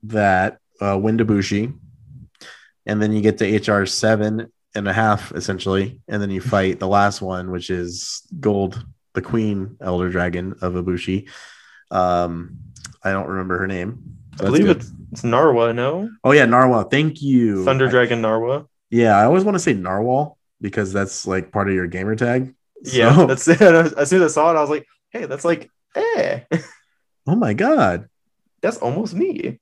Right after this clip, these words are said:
Speaker 1: So what did you think of the Wind Serpent Ibushi?
Speaker 2: Uh,
Speaker 1: in terms of the fight?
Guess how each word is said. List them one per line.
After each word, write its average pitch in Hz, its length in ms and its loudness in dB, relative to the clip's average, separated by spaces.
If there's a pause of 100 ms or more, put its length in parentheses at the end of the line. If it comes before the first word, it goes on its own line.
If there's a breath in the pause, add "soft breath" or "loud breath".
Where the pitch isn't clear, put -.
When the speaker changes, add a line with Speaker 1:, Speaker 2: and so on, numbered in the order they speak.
(340)
Speaker 1:
So 165 300 6
what 165 140 6
did 208 160 2
you 196 100 0
think 175 240 -2
of 131 180 -4
the 113 340 -4
Wind 113 540 -4
Serpent - 760 -6 (920)
Ibushi? 104 480 -6 (960)
Speaker 2:
Uh, 123 560 6 (140)
Speaker 1:
in 120 100 -8
terms 123 240 -2
of 110 60 -4
the 101 80 -4
fight? 90 320 -6